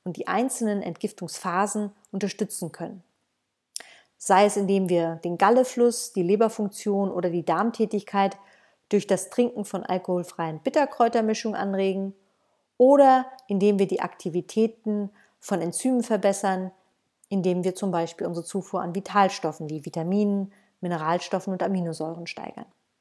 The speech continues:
Ja, wie dieser Beitrag zeigt, ist Entgiftung ein recht komplexer Vorgang und spielt die Leber, der Darm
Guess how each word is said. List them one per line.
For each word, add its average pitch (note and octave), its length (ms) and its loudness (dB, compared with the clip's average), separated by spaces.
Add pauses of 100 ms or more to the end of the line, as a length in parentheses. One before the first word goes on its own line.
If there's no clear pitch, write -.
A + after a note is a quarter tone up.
(2500)
Ja, G#3+ 280 8
wie F3+ 100 -2
dieser G3 240 2
Beitrag F#3+ 400 -2
zeigt, F3+ 400 4
ist - 120 -4
Entgiftung A3+ 800 0 (220)
ein D#3+ 300 0
recht F3+ 320 -2
komplexer F3 520 0
Vorgang G3 560 2 (500)
und G3 300 2
spielt - 720 0
die E3+ 80 -4
Leber, D3+ 600 2 (220)
der D3+ 140 0
Darm D3+ 640 0